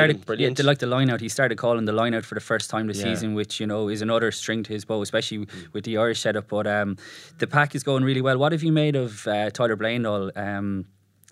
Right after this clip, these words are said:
Speaker 2: something I've been writing about in tomorrow's paper. I think he's been really impressive. Um, guy who's, you know, come back twice from career-threatening injuries. But I think Munster de-, deserve a lot of credit as well, 'cause they've stuck by him. You know, his
Speaker 1: Mm.
Speaker 2: contract was up at the end of the season, and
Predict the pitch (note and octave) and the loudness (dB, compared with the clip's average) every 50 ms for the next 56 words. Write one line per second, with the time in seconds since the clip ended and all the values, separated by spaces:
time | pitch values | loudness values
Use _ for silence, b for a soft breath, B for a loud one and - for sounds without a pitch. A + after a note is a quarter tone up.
0 | _ _ - - A#2 A#2 - A2+ A2 A2+ G#2+ A2 G#2+ A2 G#2+ G2 G#2+ G#2 G#2 G2+ | _ _ -6 -4 -4 -2 0 0 0 0 0 2 0 0 0 0 0 -2 -2 -2
1 | G2+ F#2 - - G2+ G#2 G#2 G2 - G#2+ A2 G#2+ G2+ G2 G#2 G#2 B2+ B2 B2+ A2+ | -2 -4 -4 -2 -2 0 -2 -2 -2 -4 -4 -2 -2 -2 -2 -2 -2 -4 -4 -4
2 | A2 A#2 A2 G#2+ G#2+ A2+ A2+ A2 A2 G#2 G2 - A2 G#2+ G#2+ - - G2+ - B | -6 -6 -4 -2 -2 -2 -2 -2 -2 -2 -2 0 -2 -2 -2 -2 -6 -8 -8 B
3 | B B B B B B - G2+ G#2+ G#2+ G#2 G#2 G2+ G2 G2+ G2+ F#2+ b b b | B B B B B B -6 -4 -2 -2 -2 -2 -2 -2 -4 -4 -6 b b b
4 | b b - A2+ A#2+ A#2+ A2+ A2 G2+ - - A#2 A2+ A#2 A2 - - A#2 A2 A2+ | b b 0 2 2 2 0 -2 -4 -6 -6 -4 -2 -2 -2 -2 -4 0 2 2
5 | A2 A2 - - - A#2 A#2+ B2 A#2+ - - A2 G#2+ G2 - A#2+ A2+ G#2+ A2 - | 2 2 0 -2 0 2 2 2 0 -4 -6 -6 -8 -6 -4 -2 -2 -2 -2 -2
6 | A#2 G#2 - A2 A2 A2 A2 A2+ G#2 G#2+ A2 G#2+ G2+ - B B B B B B | -4 -4 -2 -4 -4 -4 -4 -4 -4 -4 -4 -6 -6 -8 B B B B B B
7 | - A#2+ C3+ D#3+ D3+ B2 C3+ C#3+ D3 C#3+ - C3 A#2 A#2+ A2+ - - - A2+ A2 | 0 2 4 4 6 6 6 6 6 6 2 0 0 0 -2 -2 -6 -6 -2 0
8 | A2+ A2+ A2 A2+ A2 A2 G#2+ G2+ - - A2+ G#2+ A2 G#2 G2 G2+ A2 A2 A2 G#2+ | 2 2 2 2 2 2 0 0 0 0 0 0 0 -2 -4 -2 -2 -2 -2 -2
9 | - A2+ - A2+ A2+ A2+ - - - D3 - - B2 B2 B2+ B2 A#2 G#2+ G2+ G2 | -4 -4 -2 -2 -4 -4 -2 -2 -2 -2 0 2 2 4 4 4 2 -2 -4 -4
10 | G#2+ A2 G#2+ A2 A2 G#2+ A2 G#2 G2 F2+ A#2+ C#3 C#3+ - C3 - - A#2 B2 B2+ | -4 -2 -2 0 0 -2 -2 -4 -2 0 2 2 2 0 -2 -4 -4 -2 -2 -2
11 | A#2+ - A#2+ - A2 A2+ A2+ A2 G#2 G#2 - - A#2+ A#2+ A#2 A#2+ A2+ A2 G#2+ G2+ | -2 -2 -6 -6 -4 -4 -4 -4 -4 -6 -6 -6 -6 -6 -4 -4 -2 -2 -2 -2
12 | F#2 | -4